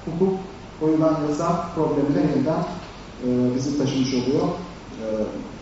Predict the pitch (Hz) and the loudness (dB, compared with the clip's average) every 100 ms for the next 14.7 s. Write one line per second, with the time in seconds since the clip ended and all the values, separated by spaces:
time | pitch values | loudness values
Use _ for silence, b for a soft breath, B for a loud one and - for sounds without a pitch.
0 | - 131 123 123 156 139 - 127 113 - | 0 4 4 2 0 -2 0 0 0 -2
1 | 208 190 - - - - - - - - | -2 -2 -4 -8 -14 -16 -16 -16 -16 -16
2 | - - - - - - - - - - | -16 -16 -16 -16 -14 -14 -16 -14 -14 -14
3 | - - - - - 156 185 - 190 196 | -14 -14 -14 -14 -4 0 2 4 6 8
4 | - - 202 202 - 160 165 190 196 160 | 6 2 0 0 0 0 2 4 4 4
5 | 139 135 135 139 139 147 156 156 151 143 | 2 0 -2 -4 -2 2 4 4 2 0
6 | 180 180 185 - - - 135 131 127 - | 0 -2 -2 -8 -6 -2 2 2 0 -2
7 | - 165 170 - 131 123 113 101 95 - | -4 -4 -6 -2 -2 0 -2 -2 -4 -8
8 | - - - - - - - - - - | -10 -14 -14 -14 -14 -14 -16 -16 -16 -16
9 | - 143 147 - 160 160 160 190 175 147 | -2 2 2 4 6 8 6 4 0 -2
10 | 143 143 143 135 123 117 - - - - | -2 2 2 2 0 -4 -10 -14 -14 -10
11 | - 143 151 151 160 160 185 170 147 135 | -2 2 4 4 4 4 0 0 0 0
12 | 131 151 - 156 143 143 117 107 101 101 | 0 0 -2 0 0 0 -2 -2 -2 -2
13 | 98 101 - - - - - - - - | -4 -4 -6 -8 -12 -14 -14 -14 -14 -14
14 | - - - - 143 175 180 | -14 -14 -14 -2 2 4 4